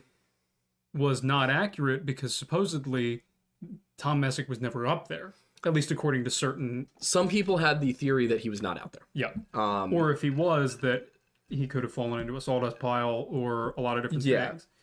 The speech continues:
Speaker 2: The, now, don't get me wrong. The Tom Messick case is still super weird. There's another person who's investigating it with, who I've been in contact with on
Speaker 1: Okay.
Speaker 2: Reddit, um, who seems to have gotten further than we did.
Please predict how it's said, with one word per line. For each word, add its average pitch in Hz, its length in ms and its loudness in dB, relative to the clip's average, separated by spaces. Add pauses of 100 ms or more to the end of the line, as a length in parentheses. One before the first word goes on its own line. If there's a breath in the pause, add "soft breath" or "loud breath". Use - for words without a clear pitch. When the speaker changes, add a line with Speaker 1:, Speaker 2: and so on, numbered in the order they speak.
(120)
Speaker 2:
The, 196 300 2
now, 208 240 4
don't 214 260 4
get 190 100 2
me 156 40 4
wrong. 110 240 2
The 117 60 -4
Tom 190 180 6
Messick 151 300 0
case 117 240 2
is 117 100 0
still 131 200 2
super 147 340 2
weird. 135 340 2 (300 loud breath)
There's 156 180 4
another 160 360 4
person 185 320 0
who's 147 180 2
investigating 120 500 2
it 107 160 0
with, 110 280 0
who 117 140 2
I've 104 100 2
been 104 100 0
in 87 80 -6
contact 95 400 -6
with - 280 -2
on 143 140 0
Speaker 1:
Okay. 123 40 0
Speaker 2:
Reddit, - 840 -4
um, 101 420 2
who 120 80 -8
seems 117 240 -2
to 117 60 0
have 107 80 0
gotten 98 180 2
further 110 300 0
than 127 140 0
we 131 100 2
did. 151 240 2